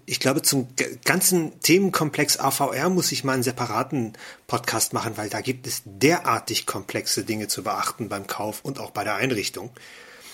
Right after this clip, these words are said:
Deswegen möchte ich da jetzt gar nicht weiter drauf eingehen. Äh, das aber vielleicht mal später. <clears throat> Ähm,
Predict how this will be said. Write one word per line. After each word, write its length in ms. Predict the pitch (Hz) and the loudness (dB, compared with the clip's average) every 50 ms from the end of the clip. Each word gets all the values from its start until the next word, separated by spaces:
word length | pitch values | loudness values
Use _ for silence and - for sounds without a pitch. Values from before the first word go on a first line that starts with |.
| - - - - | -20 -10 -4 -2
Deswegen 380 | 113 - - 127 127 120 120 | 0 2 4 4 4 4 4
möchte 240 | 117 120 - - 139 | 4 2 2 0 -2
ich 60 | - | -2
da 100 | - 104 | 0 0
jetzt 180 | 110 117 - - | 0 0 0 0
gar 140 | - 98 110 | 0 0 0
nicht 160 | 120 - - | 0 -2 -2
weiter 200 | 101 98 - 104 | -2 -4 -4 -4
drauf 220 | 101 101 95 - | -4 -6 -8 -8
eingehen. 380 | 92 92 92 - - - - - - _ _ - - - - - - - - - - - - - - - - - - - - - - - - - - _ _ _ | -8 -10 -8 -8 -10 -10 -12 -14 -18 _ _ -20 -20 -20 -20 -20 -20 -20 -20 -20 -20 -20 -20 -20 -20 -20 -20 -18 -18 -18 -18 -20 -20 -20 -20 -20 -20 _ _ _
Äh, 260 | - 131 127 131 135 120 123 - - - | 4 6 6 6 4 2 0 -4 -4 0
das 160 | 151 131 - | 2 4 4
aber 140 | 156 151 135 | 4 2 2
vielleicht 360 | - 139 123 120 113 - - | 2 2 2 2 2 2 2
mal 140 | 123 110 - | 2 2 2
später. 440 | - - 117 117 - - - - - - - - - - - - | 4 4 4 2 4 2 -2 -4 -8 -14 -20 -20 -20 -20 -6 0
<clears throat> 140 | 170 165 - - - 156 143 123 101 - - - - _ _ _ _ _ _ - - - - - _ - - - - 120 110 110 | 2 2 4 4 4 4 4 4 2 0 -6 -14 -20 _ _ _ _ _ _ -20 -20 -20 -20 -20 _ -20 -18 -16 -14 -10 -6 -2
Ähm, 460 | 107 110 113 113 113 113 113 107 104 | -2 0 0 0 0 -2 -2 -4 -8